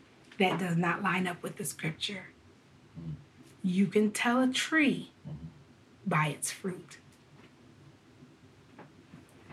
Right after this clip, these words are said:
Speaker 1: Verse twenty-one again, "Not everyone that saith unto me, Lord, Lord, shall enter into the kingdom of heaven,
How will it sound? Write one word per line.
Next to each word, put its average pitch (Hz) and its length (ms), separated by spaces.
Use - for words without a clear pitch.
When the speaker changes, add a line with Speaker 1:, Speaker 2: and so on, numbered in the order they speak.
Speaker 1:
Verse 269 300
twenty-one 269 360
again, 214 440
"Not 277 260
everyone 320 480
that 262 220
saith 262 260
unto 247 240
me, 247 180
Lord, 233 400
Lord, 220 300
shall 208 240
enter 226 260
into 220 240
the 208 120
kingdom 202 420
of 185 140
heaven, 214 500